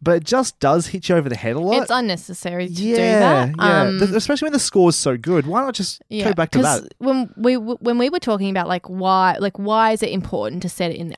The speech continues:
Speaker 2: eighties? And we were like, "Well, plot-wise, it works because you, you don't have phones."
Speaker 1: Yes.
Speaker 2: Um, but, and, like, that feeling of nostalgia, while nice, not particularly necessary. I think you can do,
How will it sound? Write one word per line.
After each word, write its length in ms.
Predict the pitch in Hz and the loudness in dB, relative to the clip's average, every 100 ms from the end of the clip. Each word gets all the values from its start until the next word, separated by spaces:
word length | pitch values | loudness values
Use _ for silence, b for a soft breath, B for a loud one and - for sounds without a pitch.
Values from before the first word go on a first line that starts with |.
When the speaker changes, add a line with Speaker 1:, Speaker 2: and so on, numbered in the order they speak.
| - | -4
Speaker 2:
eighties? 520 | 180 196 80 76 - - | -2 -2 -6 -10 -8 -2
And 80 | 208 | 2
we 60 | |
were 60 | 196 | 4
like, 200 | 180 - | 2 4
"Well, 280 | 202 185 185 | 6 6 4
plot-wise, 720 | - 359 247 175 156 165 - | 4 4 4 0 0 -2 -4
it 120 | - | -2
works 340 | 180 165 - | -2 -2 -4
because 440 | - 190 185 180 - | -8 -4 -2 -2 -2
you, 180 | 196 185 - | -6 -6 -4
you 120 | 214 | 0
don't 200 | 196 175 | 0 0
have 160 | 170 165 | -4 -6
phones." 720 | 185 160 92 50 - - - | -4 -4 -4 -12 -16 -18 -8
Speaker 1:
Yes. 380 | 127 127 - - | -2 0 -2 -6
Speaker 2:
Um, 540 | 185 175 160 160 160 180 b b b b - | -2 -2 -2 -6 -10 -12 b b b b -2
but, 220 | 196 - | 0 0
and, 120 | 214 | 0
like, 200 | 208 - | 0 0
that 280 | 208 - - | 0 0 -6
feeling 360 | - 269 285 | -8 -4 -2
of 60 | 262 | -2
nostalgia, 480 | 208 - 180 175 139 | -2 0 0 0 -2
while 320 | 180 180 175 | -2 -2 0
nice, 880 | 185 202 240 233 110 - - - - _ | -2 -2 -2 -2 -4 -8 -8 -12 -18 _
not 300 | 202 196 147 - _ _ _ - | -8 -6 -6 -10 _ _ _ -20
particularly 360 | - 175 170 175 | -14 -8 -6 -2
necessary. 440 | 226 - 202 190 | -4 0 0 2
I 120 | 175 | 2
think 240 | 196 196 - | 0 -4 -6
you 100 | 185 | -8
can 220 | - 185 | -4 -4
do, 600 | 185 180 175 175 165 170 | -2 -4 -2 -2 -2 -4